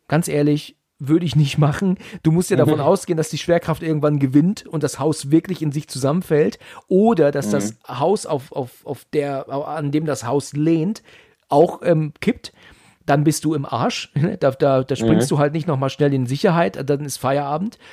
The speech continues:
Speaker 1: Und
Speaker 2: Ja.
Speaker 1: da muss ich sagen, das würde ich nicht tun.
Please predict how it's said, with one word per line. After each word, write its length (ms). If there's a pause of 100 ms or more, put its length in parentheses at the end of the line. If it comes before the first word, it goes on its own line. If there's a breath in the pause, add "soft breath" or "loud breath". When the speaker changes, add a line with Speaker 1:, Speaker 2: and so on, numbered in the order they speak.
(240 loud breath)
Speaker 1:
Und 420
Speaker 2:
Ja. 260
Speaker 1:
da 200
muss 160
ich 100
sagen, 420
das 240 (220)
würde 300
ich 160
nicht 180
tun. 220